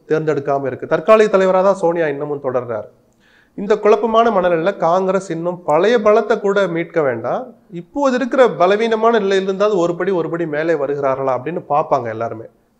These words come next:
மம்தாவும் பார்ப்பார், காங்கிரஸ் இன்னும் வரலைன்னு ஒரு முடிவுக்கு வர்றார். அப்ப காங்கிரஸை தோளில் சுமக்கணுமாங்கிற ஒரு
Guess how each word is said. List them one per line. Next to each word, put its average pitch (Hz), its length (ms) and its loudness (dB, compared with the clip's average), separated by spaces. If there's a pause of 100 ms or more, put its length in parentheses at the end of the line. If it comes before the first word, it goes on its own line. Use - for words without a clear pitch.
(160)
மம்தாவும் 156 540 0
பார்ப்பார், 120 340 -4 (460)
காங்கிரஸ் 151 460 -2
இன்னும் 139 240 -2
வரலைன்னு 147 400 0
ஒரு 123 120 -6
முடிவுக்கு 127 320 -4
வர்றார். 110 200 -8 (300)
அப்ப 214 220 -6
காங்கிரஸை 214 560 -2
தோளில் 180 360 -4
சுமக்கணுமாங்கிற 147 600 -4
ஒரு 123 140 -4